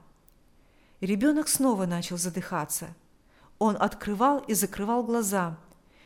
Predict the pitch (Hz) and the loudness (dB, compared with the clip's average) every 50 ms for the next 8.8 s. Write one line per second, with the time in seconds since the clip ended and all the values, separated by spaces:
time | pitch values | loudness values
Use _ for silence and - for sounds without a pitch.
0 | - - - - - - 220 190 196 226 240 294 320 285 208 202 180 - 233 226 | -20 -20 -20 -8 -2 0 2 2 2 2 2 4 2 2 2 0 0 0 0 0
1 | 220 208 - - 220 214 208 208 - 247 247 247 247 240 254 247 247 254 247 233 | 0 -2 -2 -2 0 0 0 0 -2 -6 -4 -4 -2 -2 0 0 2 2 4 4
2 | 214 - - - - - 180 175 170 165 160 - - _ _ _ _ - _ _ | 2 2 0 -6 -8 -6 -6 -6 -6 -8 -12 -16 -20 _ _ _ _ -20 _ _
3 | _ _ _ _ _ _ - - - - 208 180 269 311 311 311 294 - 233 233 | _ _ _ _ _ _ -20 -18 -6 -2 6 8 8 8 8 6 6 4 4 2
4 | 226 196 226 285 277 277 247 214 240 233 220 214 226 196 190 190 196 190 - 233 | 0 2 2 2 4 4 4 4 4 2 2 2 0 0 0 -2 0 0 0 0
5 | 254 269 269 269 254 233 202 185 180 175 - - 180 175 170 165 190 220 254 240 | 0 0 0 0 0 2 2 0 0 -2 -2 0 0 0 0 2 4 4 4 4
6 | 247 240 226 233 240 - - - 240 214 190 - - - 180 165 160 - _ _ | 4 0 0 2 4 4 4 4 2 0 0 0 0 -2 -2 -4 -10 -14 _ _
7 | _ _ _ _ _ _ _ _ _ _ _ _ _ _ _ _ _ - - _ | _ _ _ _ _ _ _ _ _ _ _ _ _ _ _ _ _ -20 -20 _
8 | _ - _ _ _ _ _ - - 277 - - - - - | _ -20 _ _ _ _ _ -2 -2 -2 -2 -2 -8 -10 -10